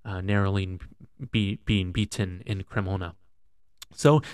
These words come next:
and this is an opportunity really to see Citarella, can they, can they face adversity? They've been, you know, enjoying in dreamland basically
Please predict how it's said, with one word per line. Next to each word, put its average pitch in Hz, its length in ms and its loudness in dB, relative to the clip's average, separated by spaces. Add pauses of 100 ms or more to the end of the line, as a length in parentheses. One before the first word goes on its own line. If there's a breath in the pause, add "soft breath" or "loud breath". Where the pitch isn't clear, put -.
(120 loud breath)
and 151 100 4
this 180 160 4
is 185 140 4
an 190 100 6
opportunity 175 840 4
really 151 500 6
to - 180 -6
see 143 400 2 (420 soft breath)
Citarella, 160 640 6 (180)
can 175 300 6
they, 160 340 4 (340)
can 170 180 2
they 170 220 2
face - 480 2
adversity? 135 680 2 (340 loud breath)
They've 131 400 2 (200)
been, 131 560 4
you 127 120 0
know, 123 200 4
enjoying 123 720 2
in 117 260 0
dreamland 123 580 4
basically 98 600 2